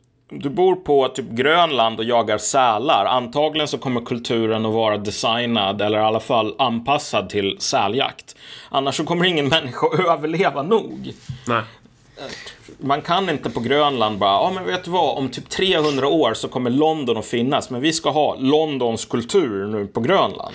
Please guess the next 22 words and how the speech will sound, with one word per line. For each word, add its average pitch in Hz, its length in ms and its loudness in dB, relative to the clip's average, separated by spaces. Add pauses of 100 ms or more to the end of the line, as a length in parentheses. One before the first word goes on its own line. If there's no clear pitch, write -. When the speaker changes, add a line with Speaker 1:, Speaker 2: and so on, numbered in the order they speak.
(120)
Speaker 1:
så - 180 -6
här. 135 160 4
Speaker 2:
Ja, 127 60 2
lever 135 360 2
du 135 60 2
under 120 280 2
medeltidens 117 540 0
Europa 117 360 0
så - 100 -4
kommer 110 220 0
ränta 107 400 0
vara 104 140 0
en 98 100 0
synd, - 420 -2
Speaker 1:
Ja. - 60 0 (220)
Speaker 2:
för - 140 -4
att 110 80 -2
det 120 80 0
hotar 113 420 -2
den 107 120 -2
jordägande 101 600 0
aristokratin. - 720 -4